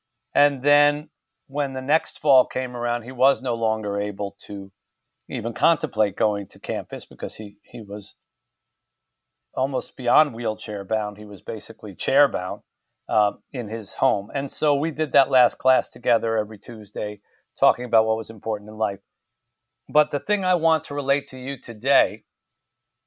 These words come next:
speaks to the idea of the leaves and the trees. So Morrie and I, as, as you heard in that clip, we talked a lot about nature.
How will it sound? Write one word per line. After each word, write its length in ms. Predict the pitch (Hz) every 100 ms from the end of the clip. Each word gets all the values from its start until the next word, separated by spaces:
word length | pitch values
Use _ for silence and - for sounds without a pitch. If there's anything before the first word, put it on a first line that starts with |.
| _ _ _ -
speaks 440 | - 202 214 -
to 420 | - 160 139 135 _ _ _ -
the 160 | 127
idea 480 | 143 147 123 156 156
of 140 | 143 120
the 80 |
leaves 500 | 120 139 143 143 127
and 180 | - 135
the 60 | 120
trees. 420 | - 131 104 101
So 300 | - 147 135 _ _ _ _
Morrie 380 | 160 165 214 196
and 80 | 151
I, 300 | 147 143 143
as, 280 | 139 135 -
as 200 | 127 120
you 80 |
heard 180 | 135 175
in 60 | 165
that 180 | 135 -
clip, 280 | - 120 -
we 220 | 135 175
talked 400 | - 185 196 -
a 40 |
lot 280 | 139 120 123
about 420 | 113 123 113 113
nature. 540 | 120 123 127 - 107